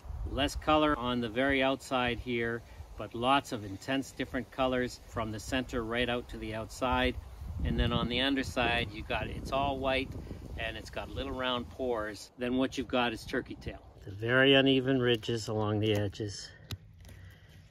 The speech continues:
very distinct colors along the top, very velvety feel. And now let's have a look at the underneath.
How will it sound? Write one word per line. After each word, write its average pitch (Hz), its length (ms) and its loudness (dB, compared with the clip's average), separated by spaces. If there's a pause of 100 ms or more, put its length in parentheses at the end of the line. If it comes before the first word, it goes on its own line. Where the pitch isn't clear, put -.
(440)
very 131 300 8
distinct 131 600 2
colors 123 440 4
along 123 260 2
the 135 100 2
top, 82 380 -8 (1600)
very 117 600 4
velvety 127 840 2 (560)
feel. 113 380 -2 (3000)
And 107 100 -6
now 95 240 -2
let's 107 160 -4
have 110 180 0
a 110 40 0
look 104 240 -2
at 104 80 -4 (220)
the 117 140 -4
underneath. 110 540 -4